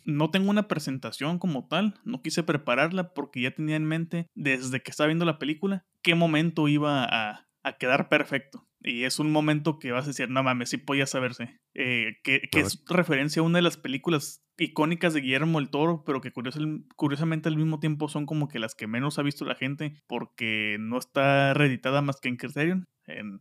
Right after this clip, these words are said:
Speaker 1: en
Speaker 2: Ujú.
Speaker 1: Blu-ray y, y, bueno, y, y cómo, cómo inicia, güey, cómo quiero arrancar el episodio o la presentación del, de la película. ¿Qué es un fantasma? Un evento terrible condenado a repetirse una y otra vez,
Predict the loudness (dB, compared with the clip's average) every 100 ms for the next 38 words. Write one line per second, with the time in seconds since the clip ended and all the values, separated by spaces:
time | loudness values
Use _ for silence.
0 | _ -4 0 0 0 2 4 2 0 -10
1 | _ -12 -12 -12 -20 -20 -10 -6 -6 -8
2 | -20 -20 -20 _ 0 0 0 0 0 4
3 | 4 4 4 4 6 6 4 2 0 0
4 | 0 2 0 0 -2 0 0 0 -2 0
5 | 0 -2 -6 -4 -4 -4 -6 -6 -6 -4
6 | -2 0 0 0 -2 -2 -4 -2 -4 -6
7 | -8 _ _ 2 4 6 6 4 4 2
8 | 2 2 0 -6 _ _ _ _ _ 4
9 | 8 8 8 4 4 4 4 2 2 2
10 | 4 6 6 2 -4 -6 -4 0 0 2
11 | 2 0 -2 -2 -4 -8